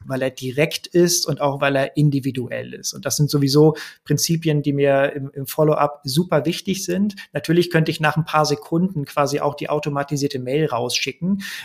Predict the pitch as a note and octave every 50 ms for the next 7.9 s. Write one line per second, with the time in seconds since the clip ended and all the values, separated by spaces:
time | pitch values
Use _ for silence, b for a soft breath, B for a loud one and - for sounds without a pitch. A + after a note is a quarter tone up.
0 | B - - C#3+ C#3 C#3 C#3 C#3+ C#3+ C#3+ - - C#3+ C#3+ - D3+ E3 F3+ E3+ F3
1 | - D3+ C#3+ D3+ D3+ D3+ - C#3+ C#3+ D3+ D3 - - _ - - C#3+ C#3+ D3 D3+
2 | D3+ D3 C#3+ - - D3 C3+ C3+ C3 C3+ C#3+ D3 D3 - - - - - - -
3 | B2+ - C3+ C3 C3 C3+ C3 C#3 B2+ - - C3+ B2 - - - - - - _
4 | _ _ _ _ _ _ _ _ - C#3 A#2 - - A#2+ - - A#2+ A#2+ A#2 A#2
5 | A#2 B2 A#2+ A#2+ B2 B2 B2 A#2+ A#2+ B2 C3+ A#2 - D3+ C#3+ C#3 C3+ C#3+ C3+ C3
6 | - C3+ - - C3 B2+ C3+ C3+ C3 C3 - - C#3+ C3+ C3 A#2+ - C#3 B2 C3
7 | B2 A#2+ C3 B2+ B2+ - B2 - - C#3 - C3 A#2+ A#2+ B2 A#2+ -